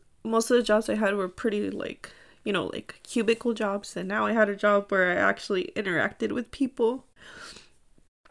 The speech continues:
And I just felt happy with myself. And then slowly the problems started again in the relationship. The same arguments over and over, me not being okay with certain things he was doing,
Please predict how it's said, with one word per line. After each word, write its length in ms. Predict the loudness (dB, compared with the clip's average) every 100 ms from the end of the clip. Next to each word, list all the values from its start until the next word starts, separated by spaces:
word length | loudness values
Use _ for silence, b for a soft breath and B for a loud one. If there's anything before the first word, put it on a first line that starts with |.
| -18 -4
And 120 | 2
I 60 | 4
just 220 | 4 2
felt 200 | 2 0
happy 380 | -2 -4 -2 -4
with 280 | -4 -6 -12
myself. 640 | -10 -8 -8 -10 -18 -20 b b b b b -4
And 200 | 0 2
then 400 | 2 2 0 -4
slowly 720 | -2 2 4 2 0 -2 -2
the 120 | -4
problems 560 | -4 0 0 0 -4 -2
started 360 | -2 -2 -4
again 280 | -4 -4 -4
in 120 | -4
the 100 | -4
relationship. 840 | -4 -2 -4 -6 -10 -8 -6 -8 -6
The 120 | -6
same 380 | -2 0 0 -2
arguments 580 | -2 -2 -2 -2 -4 -4
over 280 | -4 0
and 160 | 0 0
over, 460 | -2 -2 -2 -2 0
me 240 | 0 0
not 260 | -2 -2 -2
being 180 | -4
okay 280 | -4 -2 -2
with 100 | -2
certain 340 | -4 -4 -4 -6
things 200 | -8 -8
he 100 | -10
was 180 | -10
doing, 560 | -2 0 2 0 -4